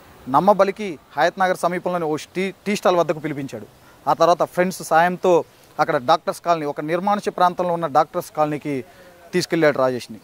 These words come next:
ఏది, ఆ తల్లి కొడుకు వాళ్ళ ఫ్రెండ్స్ సాయంతో. ఆ తర్వాత "మా అమ్మ వెంట ఎందుకు పడతావు, ఎందుకు ఇలా చేస్తున్నావు?" అంటూ కూడా ఆ రాజేష్ని మందలించాడు.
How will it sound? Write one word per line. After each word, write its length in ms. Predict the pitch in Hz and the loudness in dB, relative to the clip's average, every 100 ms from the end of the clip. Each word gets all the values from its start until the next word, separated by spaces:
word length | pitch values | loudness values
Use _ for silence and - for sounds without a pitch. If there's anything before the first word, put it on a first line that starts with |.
| _ _ _ - | _ _ _ -2
ఏది, 280 | 156 131 113 - - | -2 -2 -8 -12 0
ఆ 220 | 135 127 - | 4 4 4
తల్లి 440 | 156 170 170 151 - - - | 2 4 2 2 -4 -10 2
కొడుకు 400 | 180 208 214 196 | 2 4 0 2
వాళ్ళ 160 | 151 151 | 4 4
ఫ్రెండ్స్ 300 | - 175 - | 2 -2 0
సాయంతో. 360 | 156 131 - - _ _ _ _ _ _ - | 0 0 -8 -20 _ _ _ _ _ _ -2
ఆ 60 | |
తర్వాత 480 | 156 156 170 170 143 - - - - 139 | 0 4 4 4 0 -2 -20 -20 -18 -4
"మా 180 | 135 147 | 2 4
అమ్మ 340 | 156 196 190 - _ _ _ - | 4 2 0 -4 _ _ _ -2
వెంట 180 | 170 175 | 0 4
ఎందుకు 320 | 156 165 190 | 2 2 0
పడతావు, 420 | 185 175 160 139 107 | 0 2 0 -2 -4
ఎందుకు 220 | 175 175 | -4 -2
ఇలా 120 | 160 | -2
చేస్తున్నావు?" 440 | 143 143 - 151 - | -2 -4 -4 -6 -4
అంటూ 220 | 156 151 | -4 -2
కూడా 240 | 165 139 113 _ _ - | 0 0 -2 _ _ -2
ఆ 220 | 127 117 - | 0 0 -2
రాజేష్ని 520 | 131 147 - 143 117 - | -2 -2 -4 -8 -10 -12
మందలించాడు. 560 | 123 139 147 143 120 | -8 -6 -6 -6 -10